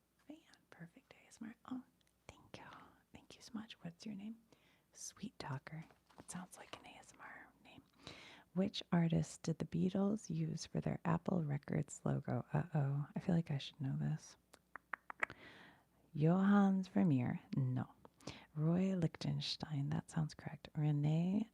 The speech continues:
Magritte. Magritte. Or Andy Warhol.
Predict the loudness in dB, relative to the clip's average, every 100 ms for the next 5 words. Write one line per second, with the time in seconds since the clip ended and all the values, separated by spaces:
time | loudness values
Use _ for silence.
0 | -8 -4 0 0 -2 -6 _ _ _ _
1 | _ -16 -6 -4 -4 -8 -2 -2 -2 -4
2 | -4 -8 -18 _ -20 -20 -10 -2 -2 0
3 | 0 0 -2 -2 -4 -4 -2 -2